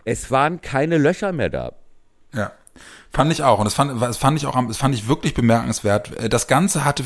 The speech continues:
Speaker 2: hat gefühlt durch ihn viel mehr Struktur bekommen. So bescheuert das klingt, ne? Ein, ein, keine Ahnung, gefühlt ein Mit-dreißiger, ja, der diese, der diese Position wirklich sehr eindimensional, äh, äh, au-, ausgestaltet.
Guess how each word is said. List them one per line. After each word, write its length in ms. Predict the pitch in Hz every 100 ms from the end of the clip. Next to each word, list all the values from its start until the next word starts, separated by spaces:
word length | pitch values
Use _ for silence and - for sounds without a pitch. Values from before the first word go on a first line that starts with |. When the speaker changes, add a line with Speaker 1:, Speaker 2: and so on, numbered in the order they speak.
| 135
Speaker 2:
hat 240 | - 123 -
gefühlt 580 | 120 - 214 180 143 139
durch 240 | 123 -
ihn 380 | 180 147 143 170 - - -
viel 400 | - - 220 262
mehr 220 | 190 190
Struktur 560 | - - 151 - 247 170
bekommen. 360 | - 117 90
So 100 | 101
bescheuert 340 | 139 - 302 285
das 100 | -
klingt, 340 | 233 120 - - - -
ne? 220 | 139 180
Ein, 360 | 151 151 147 -
ein, 340 | 139 139 135 -
keine 240 | 139 139
Ahnung, 200 | 131 113
gefühlt 360 | 110 - 220 139
ein 100 | 135
Mit-dreißiger, 1040 | 185 - 135 139 147 - 190 101 180 254 -
ja, 340 | 107 117 165 - - -
der 100 | 135
diese, 380 | 127 131 135 135
der 120 | 123
diese 200 | 139 143
Position 540 | 131 139 131 156 160 135
wirklich 280 | 143 135 123
sehr 220 | 156 160
eindimensional, 1000 | 147 160 139 135 123 131 123 113 120 120
äh, 540 | 117 113 113 113 - 113
äh, 40 | 113
au-, 160 | 123 -
ausgestaltet. 1000 | - 151 151 - - 107 104 107 143